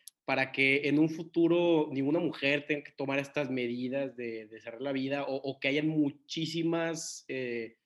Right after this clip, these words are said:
pues, apoyos, ¿no? Antes de tomar esta, esta decisión, este, como decíamos, guarderías, educación sexual,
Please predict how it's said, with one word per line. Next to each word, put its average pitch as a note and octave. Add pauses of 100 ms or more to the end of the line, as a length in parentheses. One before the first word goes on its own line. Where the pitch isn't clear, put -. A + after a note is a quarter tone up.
(540)
pues, B2+ (180)
apoyos, D3
¿no? B2
Antes C3+
de D3+
tomar B2
esta, -
esta C3+
decisión, C#3
este, -
como A#2
decíamos, B2 (300)
guarderías, C3+
educación B2+
sexual, C3